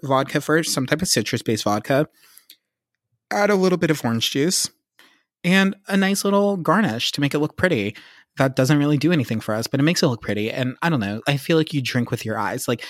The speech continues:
I just gave a quick demonstration, um, at this private event, uh, not too long ago. And one of the drinks I made had a garnish. And I said, "Listen, you drink with your eyes." So, like, that sounds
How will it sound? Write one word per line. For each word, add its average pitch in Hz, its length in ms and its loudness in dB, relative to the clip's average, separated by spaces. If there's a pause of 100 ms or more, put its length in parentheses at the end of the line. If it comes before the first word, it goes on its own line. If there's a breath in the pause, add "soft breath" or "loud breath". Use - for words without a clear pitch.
(260 loud breath)
I 151 160 2
just 196 240 2
gave 139 240 2
a 123 380 0
quick - 280 0
demonstration, 135 840 0 (420 loud breath)
um, 120 360 2
at 127 160 -2
this 123 140 -2
private 180 420 2
event, 113 340 0 (500)
uh, 113 360 2 (160)
not 147 180 0
too 131 120 0
long 127 240 2
ago. 113 340 -2 (360 loud breath)
And 135 180 2
one 135 100 0
of 123 80 0
the 120 80 -2
drinks 185 300 0
I 143 80 4
made 123 320 0 (220 loud breath)
had 127 500 0
a 135 80 -6
garnish. 143 640 2
And 120 160 0
I 123 80 0
said, 123 320 0 (340 loud breath)
"Listen, 113 400 -2
you 139 140 2
drink 180 220 2
with 156 140 0
your 107 140 2
eyes." - 500 -2 (120)
So, 113 520 0 (160)
like, 113 260 -2 (460)
that 135 240 0
sounds 185 260 4